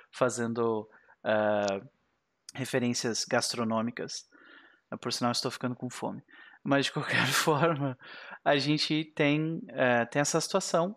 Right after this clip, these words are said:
onde eu acho que um hack, ele realmente direciona um pouco mais. Ele leva o jogo pra um lugar diferente. Ah, normalmente, por exemplo, vamos considerar que um jogo de Apocalypse World,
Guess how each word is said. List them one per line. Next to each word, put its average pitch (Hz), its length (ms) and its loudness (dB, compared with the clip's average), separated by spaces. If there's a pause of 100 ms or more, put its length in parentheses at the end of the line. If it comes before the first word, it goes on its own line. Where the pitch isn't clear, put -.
(260)
onde 143 220 0
eu 143 80 6
acho 143 260 2
que 135 300 -2
um 135 140 0
hack, 127 380 2
ele 127 180 0
realmente 131 480 0
direciona 123 560 2
um 120 60 -2
pouco - 300 -10
mais. 113 440 -4 (380)
Ele 123 200 0
leva 131 440 4
o 135 80 0
jogo 127 300 0
pra - 160 -6
um 127 80 2
lugar 120 260 2
diferente. 113 720 -4 (500)
Ah, 120 300 4
normalmente, 127 1160 2
por 120 120 -4
exemplo, 110 340 -8 (360)
vamos 107 340 -10
considerar 113 500 0
que 110 360 -8 (340)
um 127 160 0
jogo 117 300 -2
de 117 100 2
Apocalypse 139 640 0
World, 135 460 0